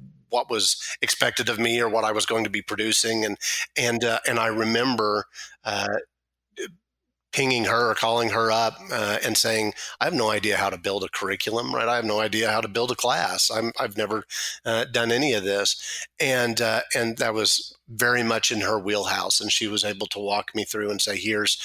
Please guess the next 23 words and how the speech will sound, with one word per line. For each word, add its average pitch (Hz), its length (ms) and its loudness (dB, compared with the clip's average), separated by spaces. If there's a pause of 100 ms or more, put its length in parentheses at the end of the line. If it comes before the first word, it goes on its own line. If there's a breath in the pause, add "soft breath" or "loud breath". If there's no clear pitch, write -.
(360 loud breath)
you 101 60 -2
know, 92 60 -2
here's 104 200 0
how 104 120 2
you 98 220 0
identify 95 500 -2
learning 92 340 -6
objectives, 90 600 -4
and 92 120 -8
here's 95 180 -2
how 92 100 -4
you, 95 320 -6
uh, 98 360 -2 (160)
how 98 100 -2
you 101 140 -6
test - 340 -2
against 95 260 -2
those 98 200 -4
objectives." 92 600 -4
And, 95 140 -6 (400 loud breath)
uh, 117 360 2
and 131 140 2
just, 135 380 2